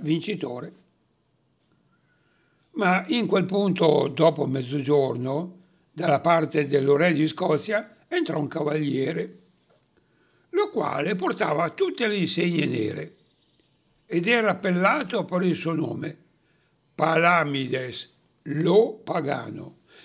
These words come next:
figliuolo del re Scalabrino, il quale Palamides portava due spade al lato, perché era segnale che ancora egli non era stato abbattuto d'arcione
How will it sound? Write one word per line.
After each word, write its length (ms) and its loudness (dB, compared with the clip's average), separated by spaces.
figliuolo 1000 6
del 220 -4
re 360 2
Scalabrino, 880 -2
il 140 4
quale 300 2
Palamides 720 2
portava 640 -4
due 320 2
spade 460 -2
al 160 0
lato, 560 -6
perché 440 2
era 260 2
segnale 680 -4
che 140 -2
ancora 720 -2
egli 640 -2
non 280 -2
era 320 0
stato 400 0
abbattuto 680 -2
d'arcione 800 -2